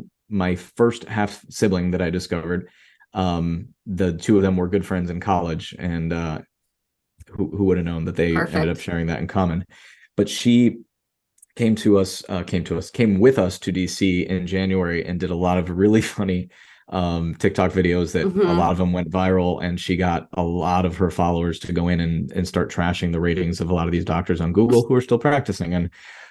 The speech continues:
Speaker 1: whoops-a-daisy.
Speaker 2: Awesome.
Speaker 1: Um, sorry. <laughs> So, so,
Speaker 2: Hmm.
Speaker 1: but, but
Speaker 2: So
Speaker 1: that's
Speaker 2: it's hard when
Speaker 1: that
Speaker 2: there are consequences to your actions.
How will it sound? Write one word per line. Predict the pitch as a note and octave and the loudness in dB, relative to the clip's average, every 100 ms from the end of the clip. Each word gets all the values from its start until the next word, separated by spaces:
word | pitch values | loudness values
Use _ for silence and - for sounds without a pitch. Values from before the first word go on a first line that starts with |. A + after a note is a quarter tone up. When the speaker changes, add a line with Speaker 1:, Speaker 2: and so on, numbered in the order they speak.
| - | -10
Speaker 1:
whoops-a-daisy. | - G2+ G2 - G2 E2 F2 E2 - - | 0 2 2 -2 -6 -6 -6 -8 -4 0
Speaker 2:
Awesome. | F2 E2+ E2 | 2 2 0
Speaker 1:
Um, | - - _ _ _ _ _ _ _ _ _ | -2 -6 _ _ _ _ _ _ _ _ _
sorry. | - - C3+ B2+ A#2+ - | -12 -2 2 2 0 -8
<laughs> | D3 - D#3 | -18 -10 -6
So, | - - - - | 0 0 -2 2
so, | F#3+ F3+ - - B3 G#3+ A#2+ F#2+ | 6 6 4 0 2 6 6 6
Speaker 2:
Hmm. | - | 2
Speaker 1:
but, | A2 G2+ | -2 2
but | A#2 | 2
Speaker 2:
So | G2+ | 4
Speaker 1:
that's | B2+ - | 4 2
Speaker 2:
it's | - | 2
hard | C4+ B3 | 2 4
when | G#3+ | 4
Speaker 1:
that | F3+ | 4
Speaker 2:
there | |
are | F3+ | 2
consequences | F3 F#3 E3+ - E3 D#3+ D#3 D#3 | 0 -2 -2 -4 -4 -2 -6 -4
to | D3+ | -2
your | D3 | 0
actions. | C#3+ C#3 - C#3 C#3 C#3 | -2 -4 -6 -4 -4 -6